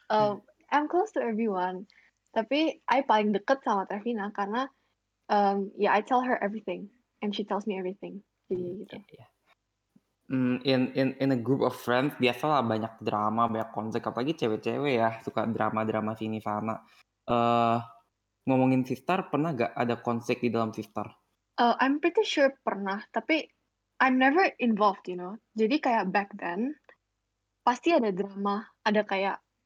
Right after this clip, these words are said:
Speaker 1: masalah lah gitu. Terus, I knew something was up, tapi I also don't know what, what it was. Jadi kayak, um, once the drama is over, like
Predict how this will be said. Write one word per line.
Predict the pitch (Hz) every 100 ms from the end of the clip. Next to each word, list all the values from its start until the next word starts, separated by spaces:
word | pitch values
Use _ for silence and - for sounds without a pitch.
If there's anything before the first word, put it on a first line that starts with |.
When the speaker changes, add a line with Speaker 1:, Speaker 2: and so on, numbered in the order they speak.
| -
Speaker 1:
masalah | 208 214 202 214 220
lah | 202
gitu. | 185 - 185 - _ _ _
Terus, | - 320 339 _ _ _ _ _ _ _ _
I | 240
knew | 262 330
something | 320 262 233 269
was | 240 226
up, | 190 214 -
tapi | 240 285 262 -
I | - 220
also | 233 240
don't | 202 208
know | 208 202
what, | 190 190 - _ _ _
what | - 190 -
it | 202
was. | 202 214 202
Jadi | - 202 262 - - - _ -
kayak, | 196 190 - _ _ _ _ -
um, | 202 196 196 196 196
once | 202 220 202
the | 175
drama | 185 185 208
is | 190
over, | 180 196
like | 185